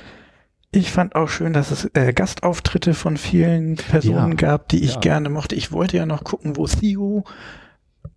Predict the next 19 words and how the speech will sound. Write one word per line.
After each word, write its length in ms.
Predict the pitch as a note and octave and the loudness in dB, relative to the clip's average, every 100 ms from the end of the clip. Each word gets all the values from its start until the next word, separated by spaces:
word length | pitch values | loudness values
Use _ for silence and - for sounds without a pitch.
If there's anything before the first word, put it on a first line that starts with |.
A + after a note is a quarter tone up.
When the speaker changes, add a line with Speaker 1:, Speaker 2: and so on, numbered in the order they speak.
| _ | _
Speaker 1:
also 200 | C3 A#2+ | -2 -2
so 280 | B2 C3 C3 | -2 -2 -2
hieß 240 | B2 C3+ | 0 2
er 220 | D3 C3+ - | 2 2 0
bei 420 | - - C3 - | 0 2 2 2
der 140 | C#3+ | 2
Bill 160 | - B2+ | 2 0
Cosby 340 | D3 D#3 - | 2 2 0
Show, 220 | - - D3+ | -2 -2 0
ich 100 | B2+ | 2
weiß 180 | F2 | 0
noch 100 | D3+ | 2
nicht 120 | C3 C#3+ | 0 2
mal, 120 | C#3+ | 2
wie 40 | |
der 120 | C#3 C3+ | 4 4
Schauspieler 580 | D#3 E3 - C#3 C3+ | 4 2 2 2 4
heißt, 320 | C#3 E3 - | 4 4 0
Speaker 2:
Hm. 80 | C3+ | -2